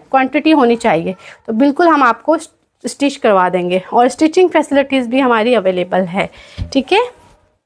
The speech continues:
ये ले स्मॉल साइज सिस्टर लहंगा मिल जाएगा,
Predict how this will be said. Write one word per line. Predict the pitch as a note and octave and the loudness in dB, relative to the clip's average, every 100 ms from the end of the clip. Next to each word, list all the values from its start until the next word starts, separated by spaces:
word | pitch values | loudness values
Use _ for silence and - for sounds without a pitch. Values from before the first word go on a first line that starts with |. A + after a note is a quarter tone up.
| - - - _ A3 | -14 -14 -14 _ -4
ये | |
ले | F3+ F3+ - - _ _ _ _ _ _ _ | -2 -4 -10 -20 _ _ _ _ _ _ _
स्मॉल | - D4+ D#4+ F4 | 0 2 4 2
साइज | F4+ B3+ F#3 F3+ - - _ _ _ _ _ _ _ _ _ _ _ | 0 -2 -2 -6 -14 -20 _ _ _ _ _ _ _ _ _ _ _
सिस्टर | - F#4 F#4 - G4+ G4+ | -4 0 0 2 2 2
लहंगा | F#4 D#4 D#4+ F4 | 2 2 2 2
मिल | F4+ D4+ E4+ | 2 2 0
जाएगा, | E4 F4+ F4+ F4+ F#4 | 2 2 2 2 2